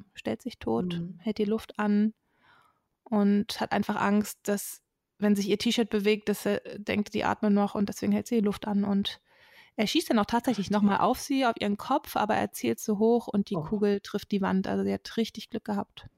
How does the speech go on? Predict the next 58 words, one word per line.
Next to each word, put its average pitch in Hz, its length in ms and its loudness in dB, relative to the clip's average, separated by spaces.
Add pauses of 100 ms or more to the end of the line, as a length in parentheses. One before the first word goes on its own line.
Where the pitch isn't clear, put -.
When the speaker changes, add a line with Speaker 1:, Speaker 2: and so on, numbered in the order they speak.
(1160)
Speaker 2:
Aber 143 180 -8
da 147 140 -6
zuckst - 280 -10
du 165 40 -2
doch 151 160 -4
zusammen 160 340 -4
Speaker 1:
Ja, 208 40 6
Speaker 2:
eigentlich, 208 460 2
oder? 175 280 -8
Speaker 1:
also 214 160 0
ich - 140 -2
verstehe 226 260 0
das - 80 0
Speaker 2:
Das - 0 -
Speaker 1:
auch 214 100 2
Speaker 2:
ist - 0 -
Speaker 1:
nicht, 220 220 4
wie 226 60 4
Speaker 2:
doch - 20 6
Speaker 1:
manche 220 300 4
Speaker 2:
nicht - 0 -
Speaker 1:
Überlebende 220 440 6
das 214 200 0
machen. 214 320 4
Also 208 380 2 (180)
es - 100 -18
gab - 160 -2
ja 214 60 2
auch 214 60 0
so - 100 -4
andere 220 280 2
Fälle, 220 320 2
wo 214 60 2
Schwerverletzte 220 760 0
dann 214 300 4 (1400)
totgespielt 240 540 0
haben, 226 160 4
obwohl 214 220 4
der 226 100 4
Speaker 2:
Mhm. 220 40 4
Speaker 1:
noch 220 120 4
gegen 254 220 4
die 233 80 4
getreten 226 460 4
hat, 214 120 4
wo 208 80 4
du 202 80 4
so 208 80 2
denkst, 214 320 4
boah, - 160 0
da 220 80 0
musst 220 180 2
du 190 60 2
doch 214 140 2
vor 226 120 0
Schmerz 226 300 2
Speaker 2:
Ja. - 100 2
Speaker 1:
aufschreien. 214 500 2